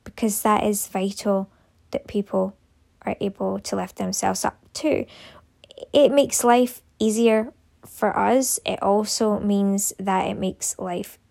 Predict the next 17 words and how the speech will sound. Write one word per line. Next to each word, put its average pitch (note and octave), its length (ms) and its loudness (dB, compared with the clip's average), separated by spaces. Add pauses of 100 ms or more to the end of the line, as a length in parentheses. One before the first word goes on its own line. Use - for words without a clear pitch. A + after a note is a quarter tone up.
(500)
um, F#3+ 240 -4
easier F#3 500 -2
and F#3 320 -8
more F#3+ 200 -2
God-aligned F#3 680 -2 (540)
for F#3+ 360 0
them F#3+ 240 0
and F#3 160 -4
for - 180 -4
all F3+ 200 -2
people. - 400 -4
So G3 160 -2
it - 80 -4
helps - 340 -2
the C4+ 140 -2
entire G#3 560 0
world G3+ 420 2